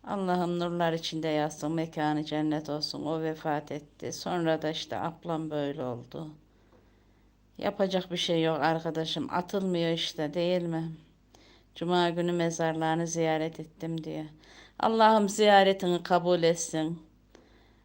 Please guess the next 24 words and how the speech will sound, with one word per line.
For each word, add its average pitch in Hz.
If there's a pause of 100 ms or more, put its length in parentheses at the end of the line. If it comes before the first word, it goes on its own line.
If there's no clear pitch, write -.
(160)
Rabbim 185
dualarını 170
kabul 165
etsin, 160
ziyaretini 156
kabul 165
etsin 160
havacığım. 156 (120)
Çok 185
iyi 147
yapmışsın. 170 (1600)
Onların 190
beklediği 180
bir 180
dua, 165 (320)
bir 180
ziyaret 165
işte. 160 (460)
Başka 175
artık 160
bizden 165
ne 175
beklesin 160
gidenler? 151